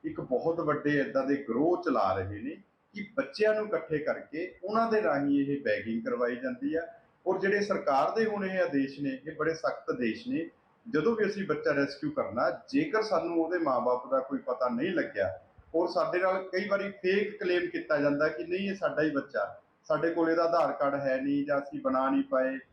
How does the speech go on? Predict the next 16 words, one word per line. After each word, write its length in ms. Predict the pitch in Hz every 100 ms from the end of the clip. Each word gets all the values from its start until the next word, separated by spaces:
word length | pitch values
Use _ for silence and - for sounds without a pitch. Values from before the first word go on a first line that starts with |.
| _ _ _
ਜਾਂ 280 | 139 143 143
ਅਸੀਂ 280 | 139 151 147
ਕਿਸੇ 220 | 151 151
ਦੂਜੇ 340 | 135 143 147 139
ਰਾਜ 240 | 131 127 -
ਤੋਂ 180 | 143 135
ਆ, 160 | 135 131
ਅਸੀਂ 200 | - 135
ਗਰੀਬ 300 | 127 147 147
ਪਰਿਵਾਰ 320 | 139 131 131
ਹੋਣ 220 | 135 135 131
ਕਰਕੇ 340 | 127 - 139
ਕਾਗਜ਼ 360 | - 127 127 139
ਨਹੀਂ 180 | 139
ਬਣਾ 180 | 127 120
ਪਾਏ 320 | 117 120 175